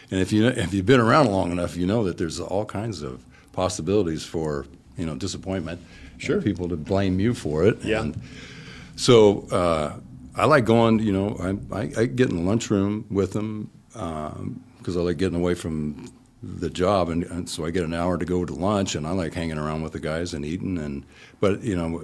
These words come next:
Speaker 1: usually there's, we're not jamming the gospel down people's throats unless they're asking about it.
Speaker 2: Right.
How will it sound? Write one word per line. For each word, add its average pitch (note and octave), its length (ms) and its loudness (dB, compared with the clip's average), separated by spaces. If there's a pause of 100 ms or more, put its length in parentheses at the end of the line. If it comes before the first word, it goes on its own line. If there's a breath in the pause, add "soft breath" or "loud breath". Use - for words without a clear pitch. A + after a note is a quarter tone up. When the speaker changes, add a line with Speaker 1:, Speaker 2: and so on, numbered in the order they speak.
Speaker 1:
usually A2 460 4
there's, G2 240 2
we're G#2+ 180 -6
not G#2+ 200 -2
jamming F2+ 440 0
the D#2+ 60 -10
gospel F#2 400 -2
down E2 260 -4
people's F2+ 400 -4
throats G2+ 300 0
unless D#2+ 280 -6
they're D2+ 120 -6
asking E2+ 360 -2
about C2+ 280 -10
it. D#2 80 -12 (180)
Speaker 2:
Right. G#2+ 300 -6